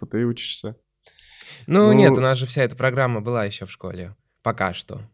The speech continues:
Speaker 1: А, то есть у тебя
Speaker 2: Почти
Speaker 1: всё
Speaker 2: вся.
Speaker 1: повторяется, по сути?
Speaker 2: Ну, пока что большую часть у нас уже была,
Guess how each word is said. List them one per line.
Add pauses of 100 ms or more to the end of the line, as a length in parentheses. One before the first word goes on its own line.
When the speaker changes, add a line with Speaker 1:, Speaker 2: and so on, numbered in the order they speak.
(680)
Speaker 1:
А,
то
есть
у
тебя
Speaker 2:
Почти
Speaker 1:
всё
Speaker 2:
вся.
Speaker 1:
повторяется, (640)
по
сути? (260)
Speaker 2:
Ну,
пока
что
большую
часть
у
нас
уже
была,